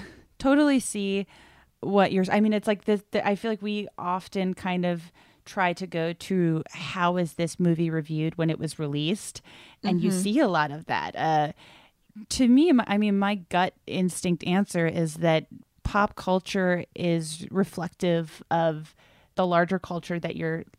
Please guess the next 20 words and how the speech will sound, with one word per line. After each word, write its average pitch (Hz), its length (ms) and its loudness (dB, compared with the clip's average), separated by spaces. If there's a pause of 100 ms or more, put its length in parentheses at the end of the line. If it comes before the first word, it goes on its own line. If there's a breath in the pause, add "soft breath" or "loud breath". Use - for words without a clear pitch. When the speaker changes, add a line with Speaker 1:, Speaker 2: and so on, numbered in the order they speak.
Speaker 1:
living 208 460 2
inside - 500 -6
of, - 240 -18
and 185 260 6
so 185 220 4
Speaker 2:
Mm-hmm. 165 160 2
Speaker 1:
I 180 80 -2
think 185 320 0
that 175 180 0 (680 loud breath)
the 190 180 2
reason 180 720 4 (540 loud breath)
that 175 460 0 (500)
film 196 240 4
critics 170 420 -4
have 175 120 0
been 170 180 4
slow, 170 340 0
slow 175 400 4
to 175 200 0
adopt 165 500 0